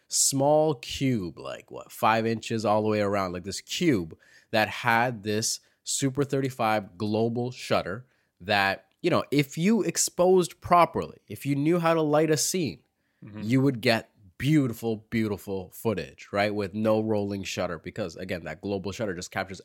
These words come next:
Speaker 1: everything all at once. There were some limitations, but when you factored in that this was, like, a six thousand U S,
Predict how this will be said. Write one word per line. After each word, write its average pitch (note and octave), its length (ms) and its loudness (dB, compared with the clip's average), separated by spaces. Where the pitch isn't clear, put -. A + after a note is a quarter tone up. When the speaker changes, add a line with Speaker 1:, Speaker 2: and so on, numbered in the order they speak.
Speaker 1:
everything G2+ 340 -8
all F#2 220 -6
at A2+ 100 -8
once. C3 320 -6
There F#3 200 4
were G#3 100 8
some E3 300 4
limitations, D#3+ 640 0
but C3 260 0
when C3 100 -4
you C3 60 -2
factored D3 460 0
in E3+ 160 2
that A#2+ 160 2
this B2+ 140 -6
was, A#2 160 -4
like, G#2 260 -4
a A2 100 -6
six - 300 -4
thousand A#2 360 -4
U A#2 200 -2
S, G#2 320 -2